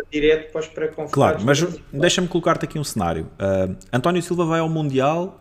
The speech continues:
Speaker 2: e Lucas Veríssimo não vai ao Mundial. Portanto, Lucas Veríssimo depois tem aqui a oportunidade de fazer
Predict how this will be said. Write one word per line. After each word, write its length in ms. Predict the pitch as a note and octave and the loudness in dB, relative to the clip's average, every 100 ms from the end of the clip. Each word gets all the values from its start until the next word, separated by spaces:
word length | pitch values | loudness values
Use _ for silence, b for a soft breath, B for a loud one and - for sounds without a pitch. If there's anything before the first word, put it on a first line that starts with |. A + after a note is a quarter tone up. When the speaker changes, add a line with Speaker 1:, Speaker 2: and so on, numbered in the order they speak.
| - | -2
Speaker 2:
e 80 | C3+ | 0
Lucas 300 | D3 D3+ C3+ | 0 0 -2
Veríssimo 380 | C3+ C#3+ C#3 C3+ | -2 -4 -4 -4
não 180 | C#3+ C3+ | -4 -2
vai 160 | C3+ | -2
ao 100 | C3+ | -2
Mundial. 400 | C3+ B2+ A2+ E2+ | -2 0 0 0
Portanto, 340 | - - F#2+ G2+ | -4 -8 -8 -8
Lucas 180 | B2 | -8
Veríssimo 300 | G#2+ A#2+ C3+ | -6 -6 -6
depois 180 | A#2+ B2 | -6 -6
tem 120 | B2+ | -6
aqui 140 | B2 C3+ | -6 -4
a 40 | |
oportunidade 500 | C3 - C3+ C3+ C3 | -4 -4 0 0 0
de 60 | - | -4
fazer 480 | C3 A#2+ C3+ C3+ | -6 -2 0 0